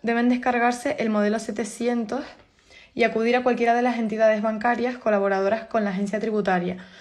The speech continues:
como son, por ejemplo, el B B V A, el Banco Santander o CaixaBank. Le dan a cumplimentar directamente. Seleccionamos la administración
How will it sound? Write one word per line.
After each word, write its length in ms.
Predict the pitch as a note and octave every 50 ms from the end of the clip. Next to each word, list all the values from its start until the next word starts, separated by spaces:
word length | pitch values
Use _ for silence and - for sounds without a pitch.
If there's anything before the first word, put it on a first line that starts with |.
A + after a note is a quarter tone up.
| - - - _
como 280 | - - G3+ G3 G3 F#3
son, 220 | - - A3 G#3+
por 100 | G3 G3
ejemplo, 520 | F#3+ F3+ F#3 G#3+ A3+ A#3+ B3 B3+ D4 D#4+ -
el 140 | - G3+ G3
B 100 | F#3 F#3
B 120 | F3+ F#3
V 220 | F#3 F#3+ F#3+ G#3+ A#3+
A, 160 | C#4+ D#4 -
el 120 | - G#3 G3
Banco 180 | F#3+ F#3 F#3+
Santander 420 | F#3 G3+ G3+ G3+ G#3 G3+ G#3+ A#3+ C#4
o 60 | C4+
CaixaBank. 600 | C4 A3 G3+ F#3+ - - F#3 F3 F3+ E3+ F3 F3+ - - - _ - _ _ - _ _ _ _ - - _ _ _ _ _ _ _ _ _ -
Le 120 | B3 B3
dan 180 | B3 C4 C#4+ D#4
a 60 | E4
cumplimentar 600 | D#4 D4 B3 C4 C#4 B3+ B3+ B3 B3 C4+ C4+ C4+ D4
directamente. 800 | C#4+ C4 C4+ B3+ - B3 A3 G3+ F#3 F3+ E3+ F3+ - F3+ F3+ - - - _ _ _ _ _ _ _
Seleccionamos 800 | - - B3 A#3 A3+ G#3 - A3+ A3+ A#3+ B3 A#3 G#3 F#3+ F#3 F#3 F#3 -
la 140 | - G#3+ G3+
administración 920 | G3+ G3+ G3+ G3 G3 F#3 F#3 - G3+ F#3+ F#3 - - C4+ C#4+ D4 C#4+ D#4